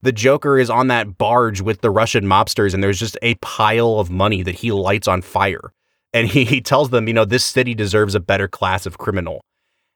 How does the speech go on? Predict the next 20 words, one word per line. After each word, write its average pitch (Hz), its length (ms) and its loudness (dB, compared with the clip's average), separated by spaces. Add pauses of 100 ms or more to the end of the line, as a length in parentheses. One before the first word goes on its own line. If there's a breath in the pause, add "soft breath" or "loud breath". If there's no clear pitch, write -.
(100)
And 196 120 4
Chigurh, 233 540 2
I 160 140 2
don't 160 260 2
think, 165 300 0
is 131 160 2
as 120 120 4
well 113 220 4
defined 113 560 0
as 143 140 0
the 160 80 0
Joker 156 400 2
because 147 320 -2
you 156 80 -2
really 190 280 0
never 165 320 2
do 123 320 0
understand 110 540 -2
his 95 160 -2
motivations. 101 800 -4